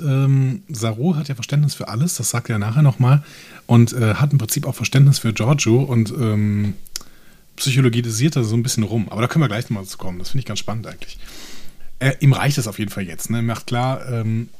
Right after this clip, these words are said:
sie werden nicht aufhören, die Regeln von Starfleet in der Föderation bef-, zu befolgen, die werden jetzt Kontakt suchen, sich dabei aber den lokalen Begebenheiten anpassen.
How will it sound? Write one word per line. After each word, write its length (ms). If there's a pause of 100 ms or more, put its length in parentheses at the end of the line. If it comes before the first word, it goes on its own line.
(120)
sie 180
werden 240
nicht 220
aufhören, 440
die 80
Regeln 240
von 160
Starfleet 340
in 40
der 80
Föderation 400
bef-, 180 (140)
zu 200
befolgen, 600
die 80
werden 160
jetzt 140
Kontakt 360
suchen, 380
sich 180
dabei 320
aber 160
den 120
lokalen 360
Begebenheiten 600
anpassen. 580